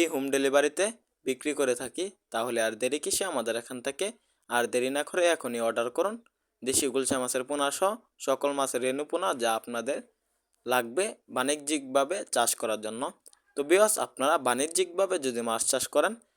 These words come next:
তাহলে আমাদের এই দেশি গুলশা মাছের পোনা চাষ করতে পারবেন। তো ভিউয়ার্স, শীত মৌসুমে মাছ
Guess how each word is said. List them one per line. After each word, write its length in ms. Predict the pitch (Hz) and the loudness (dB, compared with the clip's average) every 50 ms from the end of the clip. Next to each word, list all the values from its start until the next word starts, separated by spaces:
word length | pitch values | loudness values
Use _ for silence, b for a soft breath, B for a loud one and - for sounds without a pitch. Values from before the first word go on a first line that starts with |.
| _ _ _ _ - | _ _ _ _ -4
তাহলে 200 | 120 123 120 117 117 | -4 0 0 0 0
আমাদের 240 | 113 117 110 120 127 160 196 | 0 0 -2 0 0 0 0
এই 60 | 226 - _ _ _ _ _ 120 127 | 0 -4 _ _ _ _ _ 0 2
দেশি 180 | 147 143 - 139 120 | 4 4 4 4 2
গুলশা 220 | 135 131 - 139 127 | 2 2 2 0 0
মাছের 220 | 123 123 - 131 127 117 | 0 -2 -2 -2 -2 -2
পোনা 180 | 131 131 139 165 220 - _ _ - | 0 0 0 0 -2 -4 _ _ 0
চাষ 160 | 131 123 120 - - | 2 2 2 2 0
করতে 200 | 127 117 - 123 107 | -4 -6 -6 -4 -2
পারবেন। 300 | 113 113 110 117 147 180 208 b b b b b b b | -2 -2 0 -2 -2 -4 -4 b b b b b b b
তো 40 | - 123 127 | -10 -4 2
ভিউয়ার্স, 260 | 147 175 202 220 226 - _ _ _ _ _ _ _ _ _ _ _ _ _ - | 4 4 4 4 2 -2 _ _ _ _ _ _ _ _ _ _ _ _ _ -8
শীত 220 | - - 143 143 143 147 143 | 0 2 2 2 2 0 0
মৌসুমে 360 | 143 139 - 180 185 208 226 214 170 135 | 0 2 2 0 0 0 -2 -2 0 0
মাছ 160 | 123 123 | 2 2